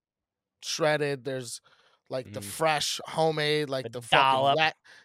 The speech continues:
Speaker 1: yeah, then there's the,
Speaker 2: Yeah.
Speaker 1: you know, there, it, then there's, there's sliced, like, there's a lot of different, not just, like, you can put it on a lot of things, but it's like you can prepare it in a whole bunch of ways. I think that makes it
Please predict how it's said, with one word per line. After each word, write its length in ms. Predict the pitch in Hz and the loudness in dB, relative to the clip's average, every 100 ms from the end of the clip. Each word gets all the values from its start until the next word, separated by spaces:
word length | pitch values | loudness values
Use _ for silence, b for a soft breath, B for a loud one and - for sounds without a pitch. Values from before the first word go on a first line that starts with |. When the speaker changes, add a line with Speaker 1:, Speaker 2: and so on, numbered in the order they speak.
| _ | _
Speaker 1:
yeah, 460 | 160 170 147 135 | -2 0 0 -2
then 200 | 135 156 | -4 -2
there's 260 | - - - | -2 -2 -2
the, 60 | 156 | -4
Speaker 2:
Yeah. 80 | 170 | -4
Speaker 1:
you 100 | 170 | 0
know, 120 | 170 | 0
there, 160 | 180 165 | 0 -4
it, 100 | 151 - | -10 -6
then 160 | 170 165 | -4 -4
there's, 180 | 170 156 | -6 -6
there's 220 | 160 135 | -6 -4
sliced, 600 | - 143 151 160 - - b b - | -2 0 2 2 -2 -6 b b -8
like, 160 | 143 | -6
there's 180 | 170 165 | -4 0
a 60 | 170 | 4
lot 340 | 180 190 175 - _ _ _ - | 8 8 6 0 _ _ _ -8
of 140 | 156 | -6
different, 420 | 139 175 180 160 - | -4 -4 -2 -4 -6
not 240 | 180 226 | -2 -2
just, 280 | 180 180 - | -2 -8 -6
like, 260 | 156 139 117 _ _ _ | -4 -6 -8 _ _ _
you 80 | 139 | -14
can 140 | 147 135 | -14 -10
put 160 | 170 | -8
it 60 | 175 | -4
on 140 | 185 | -2
a 80 | 185 | 0
lot 200 | 185 190 | 0 0
of 80 | 185 | -2
things, 340 | 196 196 180 | -8 -8 -10
but 160 | 139 143 | -10 -10
it's 140 | 131 | -6
like 260 | 139 131 131 | -6 -6 -10
you 80 | 151 | -16
can 360 | 139 120 117 _ _ _ | -14 -16 -20 _ _ _
prepare 520 | 135 110 - 120 135 | -12 -12 -10 -6 -6
it 180 | 120 113 _ _ | -6 -12 _ _
in 60 | |
a 60 | 113 | -20
whole 240 | - 127 117 | -10 -8 -6
bunch 260 | 120 113 | -8 -12
of 60 | 107 | -14
ways. 280 | 113 113 110 | -12 -10 -12
I 60 | |
think 200 | 120 135 | -16 -14
that 160 | 120 117 | -14 -14
makes 260 | 120 113 120 | -14 -10 -10
it 160 | 107 | -12